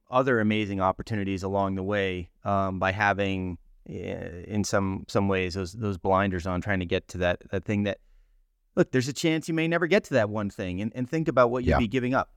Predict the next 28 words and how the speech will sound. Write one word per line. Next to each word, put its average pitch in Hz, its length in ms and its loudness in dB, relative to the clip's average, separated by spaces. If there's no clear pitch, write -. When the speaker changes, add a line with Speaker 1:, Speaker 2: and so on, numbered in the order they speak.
Speaker 1:
right? 104 200 2
Like, 101 160 -4
Speaker 2:
Yeah. 98 100 4
Speaker 1:
nothing 120 280 2
is 110 140 -2
guaranteed 110 680 -2
in 107 120 -2
life, 107 320 0
uh, 113 60 0
except 107 420 0
death 113 240 0
and 104 100 -2
taxes, 113 460 2
they 85 160 -6
say. - 280 -8
So, 104 500 6
um, 95 520 2
enjoy 135 640 4
the, 120 320 0
the 107 160 0
life 107 460 0
journey, 101 640 2
uh, 92 880 0
you 92 100 -2
know, 90 80 -2
work 110 260 4
hard, 101 500 4
um, 90 540 -2